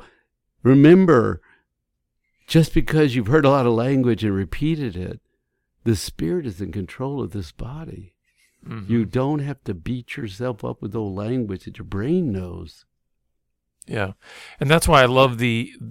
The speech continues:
Speaker 2: the, you know, when, when Paul talks about, "Don't be conformed to this world, but be transformed by the renewal of your mind."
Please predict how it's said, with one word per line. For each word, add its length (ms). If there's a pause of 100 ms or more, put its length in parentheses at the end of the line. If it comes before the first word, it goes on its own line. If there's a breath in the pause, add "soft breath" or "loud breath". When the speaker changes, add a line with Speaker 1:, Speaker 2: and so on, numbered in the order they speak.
(140)
Speaker 2:
the, 460
you 160
know, 80
when, 260 (540 soft breath)
when 160
Paul 260
talks 300
about, 420
"Don't 160
be 80
conformed 560
to 60
this 220
world, 220
but 100
be 120
transformed 680
by 140
the 60
renewal 440
of 120
your 120
mind." 680